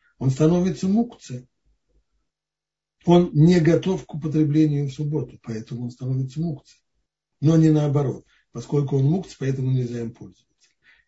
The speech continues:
Именно запрет им пользоваться превращает его в мукция. А если этой вещью можно пользоваться,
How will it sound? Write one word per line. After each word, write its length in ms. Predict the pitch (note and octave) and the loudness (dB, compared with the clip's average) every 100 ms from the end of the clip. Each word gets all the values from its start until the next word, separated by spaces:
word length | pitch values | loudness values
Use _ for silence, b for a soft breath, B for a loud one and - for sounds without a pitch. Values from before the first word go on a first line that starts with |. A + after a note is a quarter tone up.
| - | 2
Именно 440 | G3+ E3+ C3+ A2 | 4 6 4 0
запрет 460 | G#2+ A#2 D3+ D#3+ F3+ | -6 -4 -2 -2 -2
им 160 | E3+ | -4
пользоваться 800 | B3 C#4+ F3 D#3 C#3+ C3+ C#3 - _ _ _ _ _ _ _ _ _ | 0 0 2 -2 -4 -6 -12 -12 _ _ _ _ _ _ _ _ _
превращает 580 | C3 C3+ C#3 C#3 F3 D#3 | 0 2 2 2 0 2
его 180 | E3 E3 | 0 0
в 60 | C#3+ | 2
мукция. 440 | C3 - - _ _ _ | 0 -4 -20 _ _ _
А 140 | - G3+ | 4 6
если 320 | F#3+ D3 D#3 | 8 6 2
этой 180 | D3 D3 | 2 2
вещью 420 | C#3 C3 - B2+ | 2 0 -2 0
можно 340 | B2 A2+ A2+ | 0 -2 -8
пользоваться, 720 | - - C#3 D3+ G3+ G3 G#3+ | -10 -8 -8 -6 -10 -12 -16